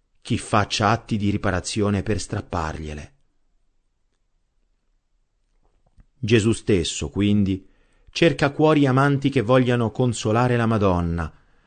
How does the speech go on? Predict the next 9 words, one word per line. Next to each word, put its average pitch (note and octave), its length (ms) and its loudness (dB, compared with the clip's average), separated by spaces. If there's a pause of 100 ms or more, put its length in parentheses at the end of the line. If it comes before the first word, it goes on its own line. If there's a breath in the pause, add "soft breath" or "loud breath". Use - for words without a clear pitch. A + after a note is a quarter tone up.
(140)
accogliendola C#3+ 1040 0
nella A#2 240 0
propria A#2+ 460 0
dimora, E2 540 -4 (460)
come B2+ 240 4
fece A#2 300 0
San G#2 200 0
Giovanni G#2 380 0
Evangelista. G2 920 -6